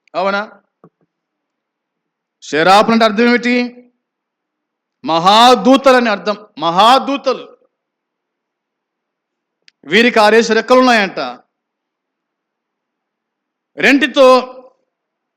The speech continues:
ముఖం కప్పుకున్నారు, రెంటితో కాళ్ళు కప్పుకున్నారు, రెంటితో ఎగురుచు వాళ్ళు పలికిన మాట, "పరిశుద్ధుడు, పరిశుద్ధుడు." ఎవరు?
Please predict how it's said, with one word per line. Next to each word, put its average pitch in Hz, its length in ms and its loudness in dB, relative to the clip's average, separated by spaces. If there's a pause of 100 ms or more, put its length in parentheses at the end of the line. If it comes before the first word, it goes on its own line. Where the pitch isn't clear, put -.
(120)
ముఖం 262 280 0
కప్పుకున్నారు, 220 760 0
రెంటితో 247 400 -2
కాళ్ళు 262 440 0
కప్పుకున్నారు, 220 480 -2
రెంటితో 226 360 -4
ఎగురుచు 254 420 -4 (920)
వాళ్ళు 160 160 -4
పలికిన 185 380 -2
మాట, 160 360 -4 (1200)
"పరిశుద్ధుడు, 165 720 -2
పరిశుద్ధుడు." 135 1000 -6 (160)
ఎవరు? 175 540 -4